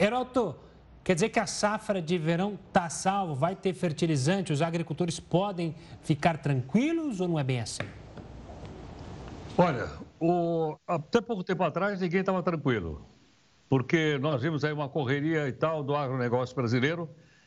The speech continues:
Speaker 2: dizendo que nós estávamos sem fertilizantes, o que a gente tinha estocado agora dava só pra essa safra, não daria pra próxima safra de verão, que é plantada lá no final do, final do ano, final desse ano, começo do próximo. Mas, para a surpresa geral,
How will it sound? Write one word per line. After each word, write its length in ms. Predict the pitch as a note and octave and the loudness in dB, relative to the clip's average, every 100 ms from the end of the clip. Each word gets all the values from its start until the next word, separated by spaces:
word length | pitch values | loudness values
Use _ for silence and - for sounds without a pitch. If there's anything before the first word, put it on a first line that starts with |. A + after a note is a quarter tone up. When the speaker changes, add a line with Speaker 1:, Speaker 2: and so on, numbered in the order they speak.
| _ | _
Speaker 2:
dizendo 380 | C#3+ A#2 D#3 D#3 | 2 4 2 0
que 80 | - | 0
nós 180 | D3 C3+ | 0 2
estávamos 300 | D3 C3+ - | 0 -2 -2
sem 160 | C#3 | -2
fertilizantes, 880 | C#3 B2 C#3 B2 G#2 D#3 F3 - D3+ | 0 0 0 0 2 0 0 -2 0
o 80 | D3+ | 0
que 120 | - | 0
a 40 | C3+ | 0
gente 220 | C#3+ C3+ | 0 -2
tinha 140 | C#3 | -2
estocado 480 | C3 C#3+ A#2+ C#3 B2+ | 0 0 0 -2 -2
agora 280 | A2+ C3 B2+ | 0 0 0
dava 280 | A#2+ B2 A#2 | -2 -2 0
só 120 | C#3+ | -2
pra 180 | C#3 B2+ | 0 0
essa 220 | - G#2+ | 0 -4
safra, 440 | - C#3+ D#3 D#3+ | 2 2 2 -2
não 160 | C3+ D3 | 0 0
daria 260 | C3+ B2+ B2 | 0 0 0
pra 160 | B2 | -2
próxima 400 | - B2+ - A#2+ | 0 -2 0 -2
safra 340 | - C3 G#2 A2+ | 0 0 0 0
de 80 | A2+ | 2
verão, 340 | G#2+ A#2+ D#3+ - _ _ _ _ _ - | 2 2 -4 -8 _ _ _ _ _ 0
que 80 | D#3 | 2
é 40 | |
plantada 640 | D3 E3 C3 D#3 D#3+ D#3 D#3 | 4 0 0 2 0 0 0
lá 160 | D#3 E3+ | -2 -4
no 100 | D#3 | -4
final 500 | D#3+ C3+ D3+ D#3+ D3+ | 0 2 2 0 -2
do, 520 | D3+ D3 C3+ B2 G#2 | 0 2 2 2 0
final 240 | - F#3+ | 0 0
do 120 | E3 C#3+ | 0 -2
ano, 300 | G#2 D2 - - - | -2 -6 -14 -20 -6
final 240 | B2 C#3+ | 0 2
desse 320 | B2+ C3+ - C#3 | 2 -2 2 2
ano, 180 | D#3+ | 2
começo 300 | C#3+ C3+ C#3+ | 0 -2 -2
do 80 | D3 | -4
próximo. 500 | C3+ F#2 D#2+ D#2+ D#2+ - _ - - - - _ | -2 -2 -2 -12 -16 -20 _ -20 -20 -20 -20 _
Mas, 360 | A#2+ G3 A3 G#3+ | 2 2 2 -2
para 320 | G#3+ G#3+ G#3 | 0 0 0
a 40 | F3 | -2
surpresa 680 | - F#3 - C#3+ A#2+ B2 | -2 -4 2 0 2 -2
geral, 600 | A2+ C#3+ C3+ F3 F2+ D2 | 0 0 0 -2 -6 -12